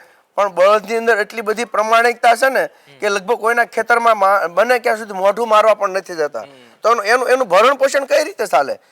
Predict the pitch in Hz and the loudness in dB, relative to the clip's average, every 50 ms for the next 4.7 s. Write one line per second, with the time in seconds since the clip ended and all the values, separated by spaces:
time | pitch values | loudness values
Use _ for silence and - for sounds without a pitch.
0 | _ _ _ - - 214 220 - 226 - 254 254 247 240 240 247 254 240 170 160 | _ _ _ -6 -6 -4 -4 -4 -2 0 0 2 2 2 2 2 0 0 2 0
1 | 175 196 233 247 226 220 233 240 247 254 233 262 262 226 - 220 214 214 247 247 | 0 2 2 2 2 4 4 4 2 2 2 0 -6 -8 -8 -8 -4 0 2 2
2 | 233 220 226 226 240 262 247 233 240 240 - 262 233 190 _ - _ _ - 214 | 2 0 -2 0 0 0 2 2 0 -4 -2 -4 -6 -6 _ -14 _ _ -10 -8
3 | 226 220 - 202 214 226 208 254 254 185 196 226 240 254 262 254 214 180 220 233 | -6 -4 -2 0 0 2 2 0 0 0 0 -2 0 2 0 0 2 2 4 4
4 | 254 262 - 269 247 - - 226 247 240 240 254 254 208 | 4 4 2 0 0 0 2 2 4 4 4 4 4 2